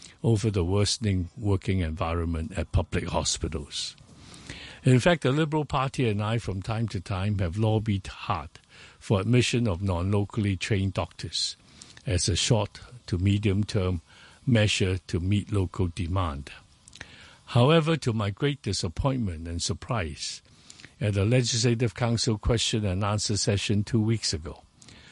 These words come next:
the Chief Executive, Missus Carrie Lam, said it was not the right time to discuss about such a controversial policy,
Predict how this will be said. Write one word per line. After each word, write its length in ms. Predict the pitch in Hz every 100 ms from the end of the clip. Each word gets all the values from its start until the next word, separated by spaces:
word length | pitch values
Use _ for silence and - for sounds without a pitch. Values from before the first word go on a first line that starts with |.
| - -
the 120 | 98
Chief 360 | 87 - 135 107
Executive, 640 | 90 - 104 - 110 101
Missus 360 | 104 - 90 -
Carrie 340 | - 113 110
Lam, 320 | 92 82 92 - - - _
said 280 | - 151 127
it 100 | 139
was 260 | 127 92 120
not 160 | 127
the 140 | - 95
right 280 | 110 120
time 380 | - 127 107 82
to 140 | - 87
discuss 600 | 85 - - 123 107 -
about 320 | 87 107 107
such 300 | - 104 -
a 80 | 90
controversial 800 | 107 101 92 101 110 - 107 101
policy, 720 | - 101 87 78 - -